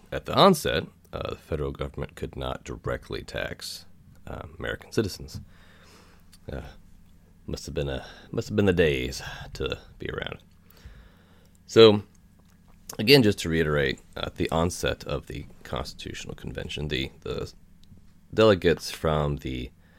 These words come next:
uh, slave states, specifically North and South Carolina, uh, kind of went into the door and were like, "There, we will not agree to anything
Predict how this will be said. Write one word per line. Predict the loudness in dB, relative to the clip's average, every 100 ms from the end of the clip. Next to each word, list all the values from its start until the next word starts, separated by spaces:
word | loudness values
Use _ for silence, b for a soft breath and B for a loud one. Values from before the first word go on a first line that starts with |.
| b b b
uh, | -4 -4
slave | -2 2 2 0
states, | -2 0 -2 -6
specifically | -12 -10 -6 -4 -4 -4
North | -6 -6 -8
and | -8
South | -6 -6 -6
Carolina, | -4 -2 -2 -2 -2 -6 -10 -20 b b b b b -10
uh, | -6 -4 -4 -8 -16 -20 -20 -20 -20 -20 -20 -20 -20 -20 -20 -20 -20 -18
kind | -2 0
of | 0 2
went | 2 4
into | 2 0
the |
door | 0 2 4 2
and | 0
were | -4
like, | -4
"There, | -2 -2
we | 0 0
will | 2
not | 2 0
agree | -2 -4
to | 0
anything | 2 2 2 0 0